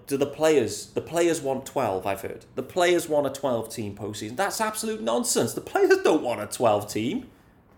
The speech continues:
Why would they? Why would the players want a twelve team postseason? The players themselves, listen, they're competitive dudes. They want, they want postseason action.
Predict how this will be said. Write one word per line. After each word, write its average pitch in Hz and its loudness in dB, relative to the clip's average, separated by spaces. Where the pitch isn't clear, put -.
Why 262 2
would 349 0
they? 98 -2
Why 190 -2
would 220 -4
the - 2
players 196 4
want 127 0
a 127 -6
twelve 127 0
team 120 -2
postseason? 107 -4
The - -10
players 143 2
themselves, 123 -2
listen, 123 -4
they're 185 0
competitive 143 0
dudes. - -4
They 160 4
want, 131 0
they 180 4
want 127 2
postseason 117 -2
action. - -6